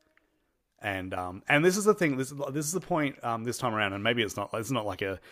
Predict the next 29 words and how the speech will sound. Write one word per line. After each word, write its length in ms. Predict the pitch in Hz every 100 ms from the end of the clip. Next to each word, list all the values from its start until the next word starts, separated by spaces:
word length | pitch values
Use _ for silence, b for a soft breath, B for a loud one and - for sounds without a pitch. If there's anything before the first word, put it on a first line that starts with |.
| b b
startling 580 | - - - 113 104 104
revelation 460 | 104 98 98 95 101
here, 320 | 87 85 87
but 120 | 117 120
my 240 | 143 160
thing 320 | 156 156 139
this 180 | 123 117
time 240 | 131 113
watching 260 | 104 - 104
it 40 |
around 400 | 95 87 85 82 82 _ _ _ _ _ _ _ _ - -
was 180 | 117
that, 380 | 107 104 98 - b b b b
and 120 | 127
this 120 | 135
is, 80 | 127 143
uh, 200 | 123 127 120 - - - - -
like, 220 | 131 120
when 160 | 135 156
I 40 |
was, 160 | 143 - - 147 131 -
watched 220 | 131 -
it 40 | 117
the 60 |
first 380 | 98 113 98 -
few 100 | 110
times, 520 | 101 101 90 85 90 -
I'm 140 | 101
like, 200 | 95 98